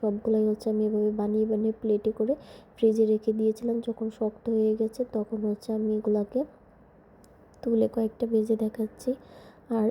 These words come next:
এই তো সবগুলো প্লেট এভাবে আমি বানিয়ে ফ্রোজেন করে নিয়েছি। এখন একটা বক্সে করে রেখে দিব। আর এভাবে কিন্তু সংরক্ষণ করে অনেক দিন রাখা যায় একদিন কষ্ট করলে।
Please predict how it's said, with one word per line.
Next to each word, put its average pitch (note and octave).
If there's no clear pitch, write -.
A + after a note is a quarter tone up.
এই A3+
তো A3+
সবগুলো A3
প্লেট A3
এভাবে G#3+
আমি A3
বানিয়ে A3
ফ্রোজেন G#3+
করে G#3+
নিয়েছি। G#3+
এখন A3
একটা G#3+
বক্সে A3
করে A3+
রেখে A3
দিব। A3
আর A3
এভাবে A3
কিন্তু A3+
সংরক্ষণ A3
করে A3+
অনেক G#3+
দিন A3
রাখা A3
যায় -
একদিন G#3+
কষ্ট A3
করলে। A#3+